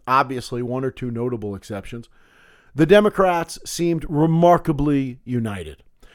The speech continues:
While, yes, trying to contrast their positions with those of the other people on the stage,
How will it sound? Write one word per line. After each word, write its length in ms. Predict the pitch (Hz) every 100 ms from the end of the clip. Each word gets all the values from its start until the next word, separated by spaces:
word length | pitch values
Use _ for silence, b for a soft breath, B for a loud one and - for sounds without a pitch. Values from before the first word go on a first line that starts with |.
| b
While, 260 | - 139 143
yes, 360 | 151 180 170 -
trying 280 | 165 156 151
to 40 |
contrast 760 | - 156 151 - 151 139 - 131
their 140 | 131
positions 800 | - 117 143 - 147 139 123 123
with 220 | 123 120
those 420 | 127 131 131 117
of 200 | 131 117
the 100 | 117
other 160 | 120 123
people 260 | 135 123 120
on 120 | 117
the 60 |
stage, 540 | - - 160 160 147